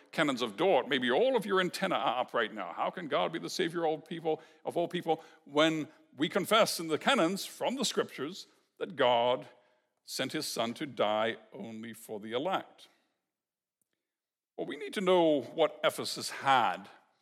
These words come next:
Ephesus, remember, was kind of the New York of that time in that area, big, bustling city. It had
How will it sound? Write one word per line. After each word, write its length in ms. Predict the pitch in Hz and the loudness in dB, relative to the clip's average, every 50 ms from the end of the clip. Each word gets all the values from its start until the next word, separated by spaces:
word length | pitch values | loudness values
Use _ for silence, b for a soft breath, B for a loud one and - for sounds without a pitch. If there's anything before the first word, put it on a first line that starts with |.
| _ _ _ _ _ - - | _ _ _ _ _ -6 -4
Ephesus, 420 | 156 - - 139 127 - - - | -4 -4 -4 -4 -4 -4 -4 -2
remember, 300 | 160 147 151 160 165 151 | -2 0 0 0 0 0
was 180 | 127 117 - - | -4 -4 -6 -8
kind 160 | - 151 131 | -6 -4 -4
of 60 | 117 | -4
the 60 | 120 | -4
New 260 | 120 123 143 151 147 | -4 -4 -6 -6 -6
York 300 | 139 147 147 147 151 - | 0 4 4 4 4 2
of 120 | 147 123 117 | -2 -4 -2
that 200 | 135 123 - - | -2 -2 -2 -4
time 340 | - - 135 131 139 135 131 | -6 -2 -2 -2 -2 -2 -4
in 60 | 123 | -6
that 100 | 123 117 | -4 -2
area, 400 | 123 127 127 127 127 123 120 - - b b b b b - | 0 2 4 4 4 4 2 0 -4 b b b b b -4
big, 280 | 143 156 156 135 117 - b b b b b b b b b - | -2 -2 -2 -2 -4 -10 b b b b b b b b b 2
bustling 400 | 160 160 - - - 147 135 120 | 2 2 2 2 -2 -2 -2 -2
city. 420 | - - - 156 139 139 131 123 - _ _ _ _ _ _ _ _ _ _ _ _ _ _ _ - | -2 -2 0 0 0 0 -2 -2 -6 _ _ _ _ _ _ _ _ _ _ _ _ _ _ _ -4
It 120 | - 170 | -2 0
had 580 | 131 185 185 190 196 196 202 190 170 156 160 | 4 6 8 8 10 8 8 6 2 -4 -10